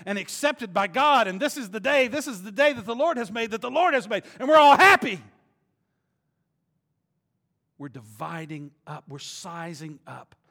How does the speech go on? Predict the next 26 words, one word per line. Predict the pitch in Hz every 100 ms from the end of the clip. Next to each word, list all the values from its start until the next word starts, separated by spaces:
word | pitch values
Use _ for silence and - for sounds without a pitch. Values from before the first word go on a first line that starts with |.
| _ _
people | - 147 - 113 _ _ -
based | 131 -
on | 123
appearance, | 113 - 214 156 120 _ _ -
and | 143
we're | 147
making | 160 156 143
value | 123 190 220 175 160
judgments, | 117 143 131 117 -
we're | 160
making | 165 170 160
benefit | 139 220 277 214 175 131
judgments | 156 123 135 _ - _ 151
based | 196 202 196
on | 180
things | 196 175 180 _ _ _ _
God | 247 277 202 127 127 _ _
never | 175 208 240 247 151 151 - -
recognizes. | 226 240 170 139 110 95 _ _ _ _ _ _ _ _ _ _ _ _ _ -
Listen, | 294 - 139 _ _
listen. | 285 294 - - _ _ _ _ _ _ 131 120
God | 170 302 311 226
has | 214 196
gone | 165 247 233
to | 247 -
extraordinary, | 311 - - - 247 247 339 370 254 175 110 92 113